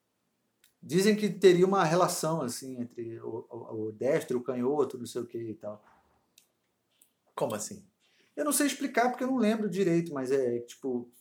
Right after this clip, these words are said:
Speaker 1: você se referia à, à pessoa canhota. Eu não sei se era o
Speaker 2: Porque a
Speaker 1: can-
Speaker 2: palavra sinistro tá associada ao latim s-, sinister, que é, que é exatamente isso, é canhoto.
Speaker 1: É, então talvez seja isso, assim.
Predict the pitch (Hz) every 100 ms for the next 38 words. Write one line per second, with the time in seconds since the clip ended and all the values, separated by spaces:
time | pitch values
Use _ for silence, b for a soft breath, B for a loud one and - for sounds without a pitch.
0 | _ 120 113 123 127 123 135 123 127 -
1 | 117 117 113 113 135 - 151 160 156 160
2 | 139 127 160 165 143 b b b - 294
3 | - 285 - 269 - 185 185 170 160 170
4 | 180 - 165 127 170 240 - 117 110 90
5 | 123 117 117 135 135 127 139 135 - 175
6 | 190 - - _ _ - - - - 208
7 | 160 196 208 240 240 - _ _ _ _
8 | _ _ - 147 131 139 202 - _ _
9 | _ _ _ _ _ _ _ _ 131 117
10 | 170 196 175 110 - - 147 143 - _
11 | _ _ _ _ _ _ _ - 170 160
12 | 170 170 170 175 175 185 175 147 120 113
13 | - 104